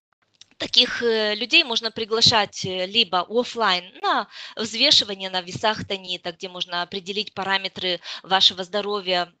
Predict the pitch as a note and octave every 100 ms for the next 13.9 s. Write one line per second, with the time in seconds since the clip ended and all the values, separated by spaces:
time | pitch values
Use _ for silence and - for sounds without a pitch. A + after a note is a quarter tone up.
0 | _ F3+ E3 - F3+ F3 F3 E3+ E3+ E3+
1 | E3 E3 E3 _ F3 F3 - - G3 F3
2 | F3+ F#3 F3+ F#3+ G#3 F3+ F#3 F3 E3+ _
3 | - - F#3 F3+ F#3 F#3+ E3+ E3+ E3+ -
4 | - F3 F3+ F#3 G3 F3+ F#3 F#3 F3 F3
5 | E3+ - - - - A3 A3 A3 A#3 D#4+
6 | C#4+ C#4+ C#4 C4 B3 A#3+ - G#3+ G#3+ G#3
7 | G3+ A#3+ A#3+ A#3 A#3+ C4 - - A3 A3
8 | G#3+ A#3 A#3 A3+ A3+ A#3+ - G3 F#3 F3+
9 | F3 F3 F#3 G#3 A#3 A#3 A#3 A3 A3 A3
10 | A#3 G#3 A#3 - G3+ F#3 F3 E3+ E3+ G3+
11 | G#3 G3 G3 F3+ G3+ G3+ - F#3+ F#3 F3+
12 | F3+ - - - F#3 F#3+ - A3+ A3+ A3+
13 | G#3+ G#3+ A3 A3 G#3+ G#3 F#3+ F3+